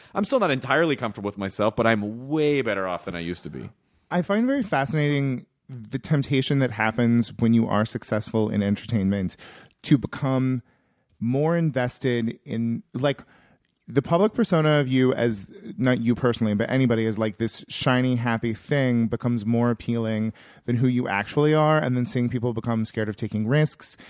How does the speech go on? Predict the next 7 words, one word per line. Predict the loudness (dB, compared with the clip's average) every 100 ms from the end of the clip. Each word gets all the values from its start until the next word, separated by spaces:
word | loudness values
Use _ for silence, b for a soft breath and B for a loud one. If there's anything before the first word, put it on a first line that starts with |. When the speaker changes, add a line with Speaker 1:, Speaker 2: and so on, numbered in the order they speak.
| B B -4
Speaker 2:
um, | 2 4 4 2 2 -2 b b _ -6
and | -2 0 0 0 -2 -4
scared | -10 -2 0 0
that | -2
if | -4
they | -4
try | -6 -2 2 4 4 2 0 -2 -6